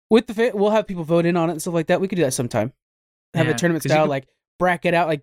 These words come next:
Speaker 1: "Hey, here's Goof Troop versus Gargoyles," and people vote,
Speaker 2: Mm,
Speaker 1: and then
Speaker 2: I
Speaker 1: the
Speaker 2: see.
Speaker 1: winner is Gargoyles. Then, you know, Simpsons goes against them or something like that. You know.
Speaker 2: Oh, I see.
Speaker 1: That'd be cool.
Speaker 2: I was thinking make just, like, a massive list of top one hundred and have everybody vote, and then you have a count and,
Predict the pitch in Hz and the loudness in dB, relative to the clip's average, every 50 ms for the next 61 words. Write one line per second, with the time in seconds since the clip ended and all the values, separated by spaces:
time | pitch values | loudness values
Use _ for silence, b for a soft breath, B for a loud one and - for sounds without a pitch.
0 | _ - 175 180 165 156 156 - 170 185 175 143 - 190 208 202 - - 220 220 | _ -2 0 0 0 0 -2 -2 -2 -2 -2 -2 0 0 0 0 0 -2 -4 -4
1 | - - 175 175 170 - 180 170 160 156 147 147 - 175 170 170 147 147 139 123 | -2 0 0 0 0 0 0 0 0 0 -2 -2 0 0 0 0 0 -2 -4 -4
2 | - - - _ _ _ _ _ _ _ _ - 156 139 165 156 160 135 160 156 | -6 -8 -12 _ _ _ _ _ _ _ _ -10 -6 -4 -2 -2 -2 0 2 2
3 | 160 151 143 139 135 135 127 123 185 165 160 160 156 151 - 127 160 160 175 170 | 2 2 0 -2 -4 -6 -6 -2 0 0 2 2 0 0 -2 -6 -4 0 0 2
4 | 170 165 156 143 175 160 156 151 143 135 131 143 160 156 156 156 170 151 143 143 | 2 2 0 0 0 0 0 0 -2 -4 -2 -2 -2 -2 -2 -2 -2 0 0 0
5 | 143 - _ - - - 170 147 - 160 147 135 - 165 156 139 151 135 151 139 | 0 -2 _ -10 -2 -2 -2 0 0 -2 -4 -4 0 0 0 0 0 -2 -4 -4
6 | - 165 147 147 135 135 - - 131 123 123 131 107 92 113 98 87 - _ _ | 0 0 0 0 0 -4 -4 -4 -6 -4 -2 -2 -2 -2 -4 -10 -10 -14 _ _
7 | _ _ _ _ _ - 123 127 127 127 127 120 - 123 117 120 127 - - - | _ _ _ _ _ -10 -8 -6 -6 -6 -8 -10 -12 -12 -10 -10 -10 -12 -16 -8
8 | - 143 147 139 - 147 135 135 143 143 135 143 135 135 - 139 131 135 131 123 | -2 -2 -2 0 0 -2 -2 0 -2 -2 -2 -4 -8 -2 -2 -2 0 0 -2 0
9 | 131 135 135 131 - 143 139 143 135 - 131 - 143 131 131 139 131 127 143 143 | 0 0 0 0 -2 -2 -2 -2 -2 -4 -6 -4 -4 -4 -4 -4 -6 -4 -2 -2
10 | 135 123 127 131 127 131 127 127 131 123 127 123 123 120 131 131 131 127 127 127 | -2 -2 -2 -2 0 0 0 -2 -2 -2 -2 -4 -2 0 0 0 0 -2 -4 -8
11 | 123 120 123 123 120 - - 135 127 127 123 - 123 120 120 113 | -6 -6 -6 -6 -8 -4 -2 -2 -2 -2 -4 -8 -12 -12 -12 -16